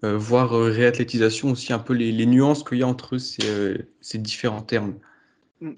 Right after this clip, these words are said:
Speaker 2: bah, en fait, euh, réhab, rééducation, on peut, enfin, c'est vraiment dans la,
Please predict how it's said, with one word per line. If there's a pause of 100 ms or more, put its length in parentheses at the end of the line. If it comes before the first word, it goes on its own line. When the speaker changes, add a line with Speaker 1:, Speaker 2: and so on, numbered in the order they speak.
Speaker 2:
bah,
en
fait, (120)
euh,
réhab,
rééducation,
on
peut,
enfin,
c'est
vraiment
dans
la,